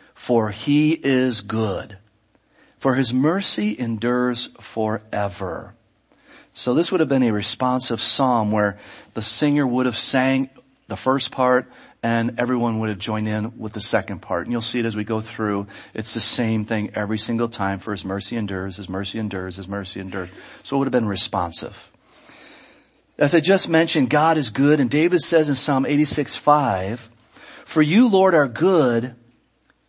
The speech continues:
and ready to forgive, and abundant in mercy to all those who call upon you."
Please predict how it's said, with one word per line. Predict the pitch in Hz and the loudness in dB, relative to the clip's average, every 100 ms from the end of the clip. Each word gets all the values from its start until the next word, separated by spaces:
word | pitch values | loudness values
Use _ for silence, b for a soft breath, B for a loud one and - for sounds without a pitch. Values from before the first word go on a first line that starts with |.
| _ | _
and | 113 110 | -6 -4
ready | 107 110 113 | -2 -2 -4
to | - | -6
forgive, | 110 113 92 92 85 87 _ _ _ _ _ B B - | -10 -10 -10 -10 -10 -16 _ _ _ _ _ B B 0
and | 165 | 4
abundant | 160 123 165 240 226 | 6 6 6 6 4
in | 175 | 4
mercy | 156 170 214 - 147 139 | 4 6 4 4 2 2
to | - 147 | 2 2
all | 147 185 | 4 4
those | 170 165 147 | 4 2 2
who | 147 | -4
call | - 135 135 | 0 2 2
upon | 131 - 127 120 | 0 0 0 2
you." | 117 135 110 | 2 0 -2